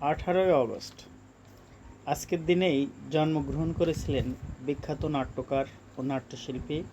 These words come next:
সেলিম আদ-দীন। সেলিম আদ-দীনের জন্ম হয়েছিল ফেনীতে। তিনি মৃত্যুবরণ করেন দু হাজার আট সালের চোদ্দোই জানুয়ারি।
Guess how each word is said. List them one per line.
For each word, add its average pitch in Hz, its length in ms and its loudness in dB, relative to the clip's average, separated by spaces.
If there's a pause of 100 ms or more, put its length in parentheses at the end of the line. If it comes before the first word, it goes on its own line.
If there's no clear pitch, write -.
(400)
সেলিম 165 480 4
আদ-দীন। 117 400 -2 (920)
সেলিম 170 360 2
আদ-দীনের 170 460 2 (720)
জন্ম 156 280 4
হয়েছিল 165 440 0 (320)
ফেনীতে। 175 480 4 (760)
তিনি 151 180 2
মৃত্যুবরণ 151 640 2
করেন 165 280 4 (300)
দু 127 180 -2
হাজার 147 380 4 (340)
আট 131 240 0
সালের 151 420 2 (680)
চোদ্দোই 175 440 4
জানুয়ারি। 104 480 -4